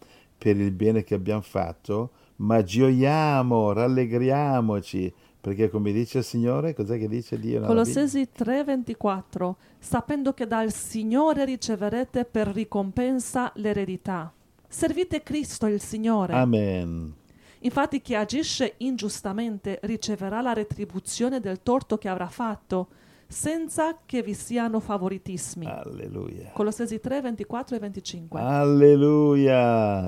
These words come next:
Speaker 1: gloria,
Speaker 2: Amen.
Speaker 1: anche Ebrei dieci trentacinque, con Dio non ci sono favoritismi, alleluia.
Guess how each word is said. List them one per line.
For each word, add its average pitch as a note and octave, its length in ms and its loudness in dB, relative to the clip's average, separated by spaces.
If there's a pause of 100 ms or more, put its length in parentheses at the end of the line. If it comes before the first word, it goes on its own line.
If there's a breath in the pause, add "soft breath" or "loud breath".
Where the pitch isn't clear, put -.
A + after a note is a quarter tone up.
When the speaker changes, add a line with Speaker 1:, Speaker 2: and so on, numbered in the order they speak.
Speaker 1:
gloria, A2 600 4
Speaker 2:
Amen. A2 80 2
Speaker 1:
anche A2 160 -2
Ebrei G#2 320 4
dieci G#2 320 0
trentacinque, B2 880 -2 (500 soft breath)
con G2+ 340 0
Dio D3 560 6
non G2+ 420 2
ci F2+ 220 -6
sono C3+ 560 0
favoritismi, A#2 1400 -2
alleluia. E2 880 -8